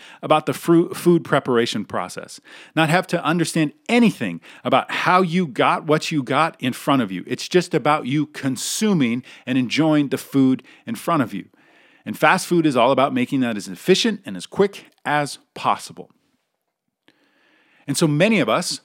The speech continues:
when we think about our spirituality, all we know how to do is to consume and to find what other people are thinking, what other people are saying, what other people are singing and creating, and we just consume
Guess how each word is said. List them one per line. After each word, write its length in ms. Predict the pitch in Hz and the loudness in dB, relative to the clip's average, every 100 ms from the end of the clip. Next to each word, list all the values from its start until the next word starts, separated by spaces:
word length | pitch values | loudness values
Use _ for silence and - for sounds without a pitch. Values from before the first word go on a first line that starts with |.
| _ - _ _ _ | _ -20 _ _ _
when 260 | 98 117 143 | -4 0 4
we 140 | 165 | 2
think 340 | - - 202 185 | 2 -2 0 0
about 260 | 151 156 | 2 0
our 120 | 147 151 | 0 -4
spirituality, 880 | - - 160 - 127 135 135 104 98 - | -4 0 0 0 -2 0 0 -4 -10 0
all 320 | 156 190 202 | 4 4 2
we 180 | 180 190 | 0 -2
know 260 | 165 165 | 0 0
how 320 | 180 - 180 165 | -2 -4 -4 -6
to 200 | - 139 | -6 -8
do 460 | - 147 120 80 - _ _ _ _ _ _ _ - | -2 0 0 -4 -16 _ _ _ _ _ _ _ -4
is 240 | 139 - | -4 -4
to 320 | - 151 131 _ - | -2 0 0 _ -14
consume 760 | - 139 123 - 151 117 80 - | -4 -4 -2 -2 -2 -2 -4 -8
and 160 | 127 | -8
to 80 | - | -8
find 380 | - 156 165 143 | -4 0 0 -2
what 140 | 131 - | -4 0
other 260 | 147 190 | 2 2
people 400 | 202 202 202 196 | 0 -4 -2 -2
are 80 | 202 | -2
thinking, 480 | 196 110 101 127 165 - _ | -2 -6 -4 -4 -4 -14 _
what 160 | - | -4
other 260 | - 135 180 | -2 -2 -2
people 340 | - 190 202 | -2 -2 0
are 60 | 196 | -2
saying, 420 | - 120 110 127 - - | -2 -6 -4 -6 -8 -10
what 120 | 120 113 | -4 0
other 220 | 131 175 | 0 -2
people 320 | 170 190 190 | -4 -4 -2
are 120 | 190 | -2
singing 640 | 170 - - 165 117 117 170 | -4 -6 -2 0 0 -2 -4
and 260 | - 151 | -4 -4
creating, 580 | - 202 175 127 110 131 135 - | -2 -4 0 0 0 -4 -6 -14
and 140 | - 123 | -4 0
we 100 | 131 | 0
just 220 | 151 - | 0 -4
consume 880 | - 123 - - 185 185 139 123 | -4 -4 -4 -4 -2 0 0 0